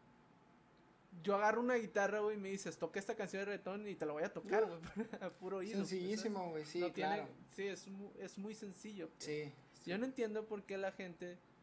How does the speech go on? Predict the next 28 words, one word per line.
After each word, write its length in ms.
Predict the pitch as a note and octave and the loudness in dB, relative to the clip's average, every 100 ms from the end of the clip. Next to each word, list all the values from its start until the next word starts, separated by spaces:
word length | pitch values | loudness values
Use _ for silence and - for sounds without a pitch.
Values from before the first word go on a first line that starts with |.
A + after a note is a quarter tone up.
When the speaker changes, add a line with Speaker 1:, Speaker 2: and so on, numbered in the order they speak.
| - | -20
Speaker 1:
se 160 | - F3 | -6 -2
enoja 480 | E3 D#3 - D#3+ E3 - - - - | -2 -2 -2 -6 -6 -16 -20 -20 -12
como 260 | - E3 D#3 - - - - - - - | -6 -6 -6 -10 -20 -20 -20 -20 -20 -4
cuando 280 | E3+ E3 D#3+ | 0 0 0
tú 200 | - F3+ | 0 -2
dices 480 | G3 D3 D#3+ E3+ - - - - - - - - - - | -2 -4 -6 -8 -14 -20 -20 -20 -20 -20 -20 -20 -16 -6
que 100 | E3+ | -4
no 180 | D3+ D3 | -4 -2
te 100 | D#3+ | -2
gusta 260 | D3+ D3 | -2 -6
el 60 | C#3+ | -8
reggaetón, 360 | D3 - F3 - - - - - - | -8 -4 -4 -4 -16 -20 -20 -20 -12
¿sabes? 160 | E3+ F3+ - - - - | -10 -10 -12 -20 -18 -4
O 60 | |
sea, 260 | E3+ E3 E3 - - - - - - - - - | 0 0 -2 -12 -20 -20 -20 -20 -20 -20 -18 -14
eh, 260 | - F#2+ - - - | -10 -10 -12 -16 -14
no 140 | F#3 F3+ | -8 -6
entiendo 440 | F#3+ G#3 G#3 G#3+ | -4 -4 0 0
ese 400 | G#3 G#3 G#3+ G3 - | 2 2 4 4 2
odio 380 | F#3 F#3+ G#3+ G#3 | 2 4 4 4
injustificado 880 | G3 F#3 - E3+ D#3 E3 E3 F3+ F#3+ | 2 -4 -6 -4 -2 4 4 4 2
de, 360 | F3 D#3+ - F#3+ | 0 0 0 0
"Hey, 160 | G3 | 0
no 80 | D#3 | -2
me 100 | E3 | -6
gusta 220 | E3+ F3+ | -6 -6
el 60 | F#3+ | -4
reggaetón". 420 | F3 D#3+ F3+ | -4 -4 -6